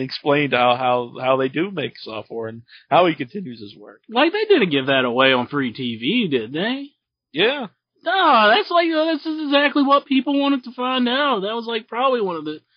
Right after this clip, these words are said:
Speaker 2: key selling points for the film.
Speaker 1: Yeah,
Speaker 2: Are
Speaker 1: I
Speaker 2: they
Speaker 1: mean,
Speaker 2: freaking idiots?
Speaker 1: <laughs> they gave it away. They, they, I mean, I might as well say it 'cause it was on T V. They,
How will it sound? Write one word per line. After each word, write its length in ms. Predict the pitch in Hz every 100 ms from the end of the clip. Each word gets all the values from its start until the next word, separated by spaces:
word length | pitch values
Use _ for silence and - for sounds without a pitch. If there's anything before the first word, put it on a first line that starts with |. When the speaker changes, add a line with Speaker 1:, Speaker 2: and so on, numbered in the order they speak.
| _ _
Speaker 2:
key 220 | 220 262
selling 440 | 277 294 339 370 254
points 320 | 175 156 135
for 160 | - 135
the 140 | 117
film. 520 | 110 123 123 117 110 - -
Speaker 1:
Yeah, 300 | 170 247 247
Speaker 2:
Are 140 | 185 233
Speaker 1:
I 80 |
Speaker 2:
they 80 | 262
Speaker 1:
mean, 40 | 202
Speaker 2:
freaking 440 | 320 294 262 208
idiots? 600 | 262 339 427 415 - - _ _ -
Speaker 1:
<laughs> 160 | 185 -
they 420 | - 214 208 208
gave 240 | 190 202
it 80 | 208
away. 320 | 185 180 208
They, 160 | 208 185 - - - - -
they, 200 | - 180 - -
I 120 | 180
mean, 200 | 226 220
I 200 | 214 214
might 140 | 254
as 40 | 208
well 100 | 131
say 220 | 196 269
it 100 | 277
'cause 120 | 180
it 40 | 147
was 120 | 143
on 180 | 233 254
T 140 | 143 135
V. 280 | 139 220 220
They, 240 | 151 147